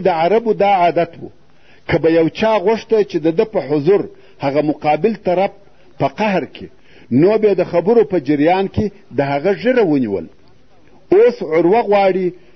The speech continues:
چې رسول الله صلی الله علیه وسلم ته قهر ورولي، نو یې لاس ور اوږد کړي، غواړي چې د رسول الله صلی الله علیه وسلم ږیره ونیسي. اصلاً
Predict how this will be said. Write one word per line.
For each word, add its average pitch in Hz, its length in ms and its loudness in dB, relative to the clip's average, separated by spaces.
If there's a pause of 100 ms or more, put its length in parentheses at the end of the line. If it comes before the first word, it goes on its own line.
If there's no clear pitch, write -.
(100)
چې - 60 -2
رسول 185 420 0
الله 180 260 2
صلی 180 240 -4
الله 175 440 0
علیه 175 260 2
وسلم 165 420 -2
ته 175 140 -4
قهر 208 400 -4
ورولي، 127 460 0 (420)
نو 156 180 4
یې 160 120 2 (100)
لاس 214 260 0
ور 170 160 0
اوږد 202 380 -2
کړي، 202 140 -2 (280)
غواړي 196 500 0
چې 196 80 -8
د 180 80 0
رسول 185 440 0
الله 185 260 2
صلی 175 240 -4
الله 175 460 0
علیه 180 200 4
وسلم 175 440 0 (280)
ږیره 175 380 2
ونیسي. 214 380 0 (1000)
اصلاً 165 500 -2